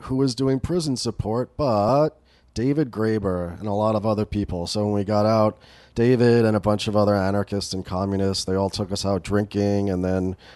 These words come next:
there was, like, a snake march in the city and a celebration, and he was a really, really nice guy. That was a couple years before Occupy, when we occupied those universities, and then David Graeber helped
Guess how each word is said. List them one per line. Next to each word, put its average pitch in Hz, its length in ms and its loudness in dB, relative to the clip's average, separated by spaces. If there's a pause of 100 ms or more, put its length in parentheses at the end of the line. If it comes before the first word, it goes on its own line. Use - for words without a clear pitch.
there 95 120 -2
was, 98 100 2
like, 98 100 -2
a 92 60 -2
snake 101 380 -2
march 101 320 2
in 101 80 0
the 92 80 0
city 98 400 2
and 95 100 2
a 92 60 0
celebration, 98 720 2
and 120 120 -2
he 135 100 0
was 160 120 0
a 160 60 0
really, 156 220 2
really 156 200 2
nice 147 200 0
guy. 151 320 0 (460)
That 147 100 0
was 165 140 2
a 175 40 -2
couple 170 300 0
years 151 260 2
before 139 340 -2
Occupy, 113 760 -2 (260)
when 120 160 -2
we 117 140 0
occupied 104 840 -2 (120)
those 107 200 0
universities, 104 840 0 (340)
and 113 160 -4
then 131 180 2
David 131 360 0
Graeber 127 360 2
helped 135 380 -2